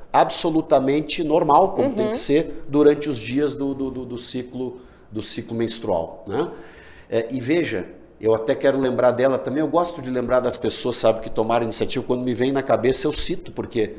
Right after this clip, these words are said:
Speaker 1: isso aqui foi a nossa ex-deputada Marília Reis, que, que deu a arrancada nesse projeto, que foi apoiado, evidentemente,
Speaker 2: Uhum.
Speaker 1: maciçamente na Câmara, no Senado, a Câmara aprovou, derrubou o veto. Veja,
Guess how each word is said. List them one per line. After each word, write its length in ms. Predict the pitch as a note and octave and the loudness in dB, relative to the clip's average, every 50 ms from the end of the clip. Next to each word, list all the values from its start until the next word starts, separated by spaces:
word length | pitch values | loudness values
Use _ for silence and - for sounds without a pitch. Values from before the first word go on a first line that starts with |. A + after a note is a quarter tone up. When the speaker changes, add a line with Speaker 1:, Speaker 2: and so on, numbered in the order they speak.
| - - - - - - - - | -16 -20 -20 -20 -20 -18 -10 -6
Speaker 1:
isso 220 | A#2+ A#2 - C#3+ | -4 -2 -2 -2
aqui 220 | B2+ - - C3 | -2 -2 -4 -6
foi 240 | B2+ - - C#3+ C#3+ | -4 0 2 4 6
a 60 | C#3+ | 6
nossa 380 | C#3 C#3+ D3+ D3 - - E3 D3 | 6 6 4 4 4 4 4 4
ex-deputada 680 | C#3+ D3+ D3+ C3+ C#3+ D3+ - - - - C#3+ C#3 C#3 D3 | 4 4 2 2 0 -2 -2 -4 -4 -4 -2 -2 0 0
Marília 440 | C#3 C#3+ C#3 C3 C3+ C#3+ D#3+ F3 E3 | 0 0 0 0 0 0 0 -2 -2
Reis, 360 | C#3+ D3 D3+ D3 D3 - - | 0 0 0 0 0 0 -4
que, 400 | - - A2 F#2+ F2+ E2+ - - - - - - - | -4 -4 -4 -4 -4 -6 -8 -14 -18 -20 -20 -14 -8
que 120 | - A2+ | -6 -2
deu 260 | G#2 G#2+ A#2+ A#2+ B2 | 2 4 4 6 8
a 40 | B2 | 6
arrancada 600 | A2+ A2+ B2 B2+ B2 - C3 B2 B2+ B2 B2 A#2+ | 6 6 4 0 2 2 4 4 4 4 4 2
nesse 380 | A2 G#2+ A2 G#2 - - - - | 2 2 2 2 4 4 4 4
projeto, 500 | - - E3 C3+ A2+ A#2 C3+ D#3 - - | 2 2 2 2 2 2 2 2 0 -4
que 60 | - | -10
foi 180 | - - G#2 G2+ | -4 -2 0 0
apoiado, 500 | G2 G2+ G#2 G2 F#2+ F#2+ G#2 A2 A2 G#2 | 0 0 0 0 2 2 2 0 0 -2
evidentemente, 680 | F2 E2 F#2+ F2+ E2 - - G#2 G#2 G#2+ - - F#3+ F#3 | -4 -6 -8 -8 -8 -8 -6 -6 -4 -4 -4 -6 -6 -6
Speaker 2:
Uhum. 400 | F3 E3 D#3+ D#3 D3+ D3 D3 C#3+ | -6 -6 -6 -6 -6 -6 -4 -2
Speaker 1:
maciçamente 880 | G#2 G2 - - - - F#3+ - - - A#2 G#2 A2 A#2+ B2+ B2 - G#2 | -2 -2 -2 -2 -4 -4 -4 -4 -4 -4 -4 -2 -2 -4 -4 -4 -8 -10
na 100 | F#2+ F2 | -10 -10
Câmara, 600 | - - A2+ A#2 B2+ B2+ C#3 C3+ D3 D3 - - - - - - | -6 -2 -2 -2 0 -2 -2 -4 -4 -6 -10 -14 -18 -20 -16 -10
no 60 | G2+ G2 | -6 -4
Senado, 720 | - - - G2 F#2 G2 G2+ G#2+ A2 A#2 A#2+ C3+ C3 - - - - - | -2 0 0 0 0 0 0 0 0 0 -2 -4 -6 -8 -10 -18 -16 -12
a 100 | - G2 | -10 -10
Câmara 380 | - - - C#3 C#3 D3+ C#3+ C3+ | -2 2 4 4 4 4 4 2
aprovou, 720 | B2+ - D3 A#2+ G#2+ F2+ F#2 G2+ A2 A#2 B2+ C3+ - - - - | 2 0 0 0 0 0 0 0 0 2 2 0 -2 -6 -12 -4
derrubou 580 | - - F#3 F#3+ F#3 F3+ D#3 A#2+ C3 E3 D#3 C#3 | 2 4 4 6 6 4 2 4 6 6 6 4
o 20 | |
veto. 500 | G#2+ A2 G#2+ A#2 B2+ B2+ - - - C3+ - - - - - - - - - - - - - - - | 4 4 4 4 4 2 0 -8 -12 -14 -14 -16 -20 -20 -20 -20 -20 -20 -20 -20 -20 -20 -20 -8 0
Veja, 520 | - D#3 G3+ A3 - - G#3+ G#3 G3 - | 4 6 6 6 4 2 0 0 -2 -2